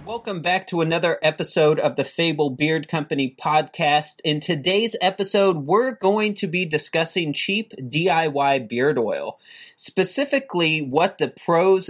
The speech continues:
and cons is of using them. I hope you enjoyed today's episode. Please don't forget to share the podcast with your friends. Today we're talking about beard oil, specifically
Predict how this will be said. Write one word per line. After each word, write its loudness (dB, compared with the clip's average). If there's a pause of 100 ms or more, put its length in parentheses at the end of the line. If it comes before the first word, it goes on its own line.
and 0
cons 0
is 0
of -2
using -2
them. -8 (400)
I -2
hope 2
you 6
enjoyed 4
today's -2
episode. -2
Please -2 (100)
don't 0
forget -2
to -6
share 0
the -4
podcast -2
with -8
your -4
friends. -12 (140)
Today 0
we're 0
talking -2
about -4
beard -2
oil, -6 (340)
specifically -2